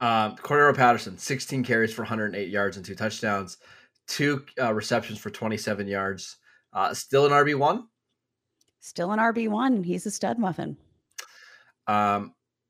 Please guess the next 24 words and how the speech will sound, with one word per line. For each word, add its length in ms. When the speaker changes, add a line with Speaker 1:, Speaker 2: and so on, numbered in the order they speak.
Speaker 1:
Cam 300
Newton, 380
five 540
twenty-one 600
for 140
ninety-two 460
yards, 360
two 160
interceptions. 600
Did 140
have 140
a 60
rushing 300
touchdown. 560
Uh, 800
you 140
probably 400
aren't 260
playing 300
Cam 280
in 60
any 180
league, 320
right? 200